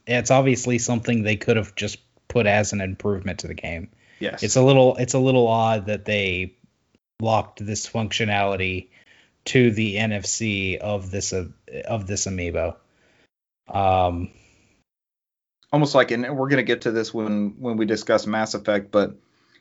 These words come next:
Speaker 2: the sniper rifle in the original Mass Effect was notice-, noticeably, like, shaky. The shooting was just, like, you had to really hone in on something, and it was kind of a gamble to try to shoot. And they, they fixed the shooting in this,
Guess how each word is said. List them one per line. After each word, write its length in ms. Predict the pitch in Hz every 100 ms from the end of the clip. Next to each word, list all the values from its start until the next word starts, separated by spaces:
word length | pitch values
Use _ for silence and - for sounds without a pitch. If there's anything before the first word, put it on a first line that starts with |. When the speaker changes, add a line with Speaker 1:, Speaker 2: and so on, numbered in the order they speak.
| _
Speaker 2:
the 100 | 120
sniper 380 | 113 143 143 143
rifle 300 | 117 117 127
in 80 | 110
the 80 | 110
original 300 | 120 123 110
Mass 280 | 117 110
Effect 320 | 117 117 104 107
was 120 | 101
notice-, 640 | 107 110 107 107 - -
noticeably, 760 | 120 120 139 135 127 113 113 107
like, 360 | 101 98 - -
shaky. 420 | - 117 101 98
The 120 | 92
shooting 460 | - 123 123 110 101
was 160 | 90
just, 280 | - 101 101
like, 260 | 95 87 - _ _ _ _ -
you 140 | 120
had 120 | 127
to 60 | 110
really 320 | 117 131 120
hone 320 | 123 127 120
in 140 | 117 113
on 140 | 101
something, 280 | 113 101 101
and 100 | 98
it 40 |
was 100 | 101
kind 240 | - 120 104
of 60 |
a 20 |
gamble 400 | 98 110 110 104
to 80 | 95
try 240 | 95 104 95
to 60 |
shoot. 340 | - 117 104 101
And 140 | 107
they, 140 | 110 107
they 180 | 113
fixed 320 | 110 135 135 -
the 80 |
shooting 560 | 135 - 156 131 90 90 _ -
in 200 | 117 110
this, 440 | 110 107 - -